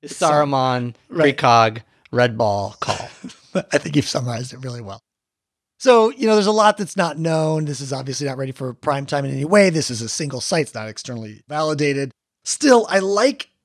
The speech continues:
Speaker 2: this thread of operations research that could inform this stuff and could serve as objective measures, especially if it can outperform just, like, unstructured clinician or nurse judgment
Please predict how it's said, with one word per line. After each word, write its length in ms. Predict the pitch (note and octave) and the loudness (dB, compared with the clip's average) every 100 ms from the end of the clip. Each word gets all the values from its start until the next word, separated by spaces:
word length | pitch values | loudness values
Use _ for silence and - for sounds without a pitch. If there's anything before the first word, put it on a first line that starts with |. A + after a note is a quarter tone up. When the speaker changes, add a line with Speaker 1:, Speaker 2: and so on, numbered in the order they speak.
| _ | _
Speaker 2:
this 400 | D#3 D#3+ F3 - _ | -10 -4 -4 -6 _
thread 480 | F#3+ E3 F3 D#3 B2+ | -12 0 2 2 -2
of 160 | D3+ C#3 | -8 -8
operations 680 | D3 C#3+ C#3 C#3+ C#3 C#3 A#2+ | -8 -8 -6 -4 -4 -6 -8
research 520 | C3+ - B2+ A#2 - | -8 -6 -8 -10 -10
that 240 | D3 - | -10 -10
could 240 | - G3 F#3+ | 0 2 2
inform 520 | E3+ - F#3+ G3 E3 | -4 2 4 4 0
this 180 | D3 - | -4 -4
stuff 540 | - - E3 A#2 - _ _ _ | 0 2 2 -2 -12 _ _ _
and 160 | E3+ C3+ | -6 0
could 240 | G3+ F3+ | 2 2
serve 300 | - F#3 D#3 | 0 -2 0
as 100 | C#3+ | -4
objective 480 | C3+ D3 C#3+ E3 C3+ | -4 -4 -4 -6 -6
measures, 500 | C#3 C#3 C3 C#3 - | -4 -2 0 -2 -4
especially 580 | - - - F4 - E3 | -6 -6 -4 -2 -2 -2
if 100 | C#3+ | -4
it 80 | D3 | -4
can 100 | C#3 | -2
outperform 640 | C3 B2+ C3+ - C#3 C3 | -4 -4 -10 -4 -2 0
just, 220 | B2 B2+ B2+ | -2 -4 -6
like, 160 | B2+ | -8
unstructured 640 | - D3+ - E3 C3+ - B2+ | -4 -2 -2 -2 -2 -4 -4
clinician 480 | - C#3 C3 - C3 | -2 0 0 0 0
or 80 | |
nurse 260 | B2 B2+ - | 0 0 -2
judgment 520 | - C3+ C3 B2+ A#2+ | -4 -4 -2 -6 -8